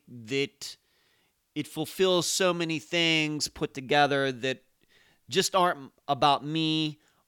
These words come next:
but about other people and helping them.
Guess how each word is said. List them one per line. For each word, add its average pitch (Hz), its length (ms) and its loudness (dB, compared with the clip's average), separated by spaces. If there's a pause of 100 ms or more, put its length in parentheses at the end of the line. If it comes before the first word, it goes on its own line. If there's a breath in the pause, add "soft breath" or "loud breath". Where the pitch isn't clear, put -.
(140)
but 131 260 -2
about 127 340 -2
other 123 180 -6
people - 460 -14 (800)
and 113 100 -14
helping 110 360 -10
them. 113 300 -16